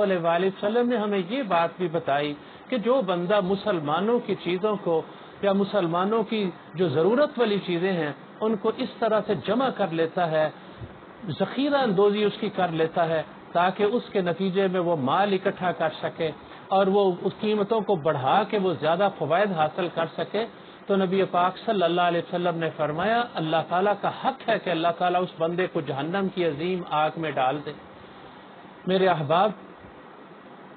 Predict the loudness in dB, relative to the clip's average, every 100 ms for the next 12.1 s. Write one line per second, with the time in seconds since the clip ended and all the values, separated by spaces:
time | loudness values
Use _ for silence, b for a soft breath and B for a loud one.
0 | -14 -4 0 2 2 6 6 4 2 2
1 | 2 2 4 4 4 2 2 2 2 4
2 | 4 2 0 0 -2 0 2 2 2 0
3 | -2 -2 0 2 2 2 4 2 0 0
4 | 2 0 0 -2 -2 -2 0 0 -2 -2
5 | 0 0 -2 -6 -4 -2 -4 -6 B B
6 | 0 0 2 0 2 2 2 2 2 0
7 | 2 0 2 0 0 -2 -2 -2 -2 -2
8 | -2 -6 -4 -2 0 -2 0 0 2 0
9 | 0 0 0 -2 -8 -20 -20 -4 2 4
10 | 4 0 0 0 0 0 -2 -8 -20 -6
11 | 0 2 4 2 0 -2 -2 0 -2 0